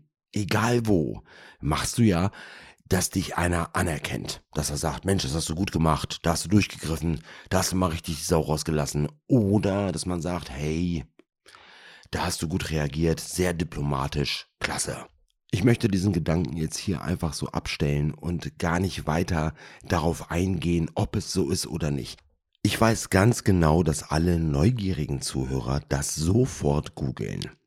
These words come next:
Das ist auch vollkommen in Ordnung. Ich möchte euch heute auf eine Geschichte mitnehmen, die mir vor einigen Monaten passiert ist, wo ich bewusst auf das Lob und die Anerkennung meiner Person verzichten wollte. Hat nicht ganz geklappt. Ich bin zum Reden dahin und hab gesagt, "Du, weißt du was?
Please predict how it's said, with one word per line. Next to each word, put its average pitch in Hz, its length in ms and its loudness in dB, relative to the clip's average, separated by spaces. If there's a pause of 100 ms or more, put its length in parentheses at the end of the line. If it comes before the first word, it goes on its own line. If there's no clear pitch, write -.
(200)
Das 104 160 0
ist 101 140 -2
auch 73 120 2
vollkommen 64 380 -4
in 60 100 -6
Ordnung. 50 400 -8 (320)
Ich - 80 -4
möchte 151 240 2
euch - 160 -2
heute 107 240 2
auf 82 100 -6
eine 85 160 0
Geschichte - 380 -4
mitnehmen, 92 400 0
die 78 60 0
mir 78 160 2
vor 62 160 -6
einigen 78 340 -4
Monaten 71 400 -2
passiert 55 380 -8
ist, - 160 -6 (420)
wo 95 160 2
ich - 120 -4
bewusst 90 600 0 (720)
auf 90 160 2
das 80 240 0
Lob 95 560 2
und 92 180 -4
die 78 100 -2
Anerkennung 85 560 0
meiner 73 220 -2
Person 69 400 -4
verzichten - 600 -8 (100)
wollte. 73 480 -2 (300)
Hat - 240 -6
nicht 92 200 -2
ganz 65 280 -8
geklappt. - 420 -12
Ich 67 100 -8
bin - 140 2
zum 85 180 -2
Reden 92 280 2
dahin 78 260 0
und 78 160 0
hab 73 100 -2
gesagt, 69 360 -6
"Du, 65 80 -6
weißt 60 220 -8
du 58 80 -12
was? 55 200 -12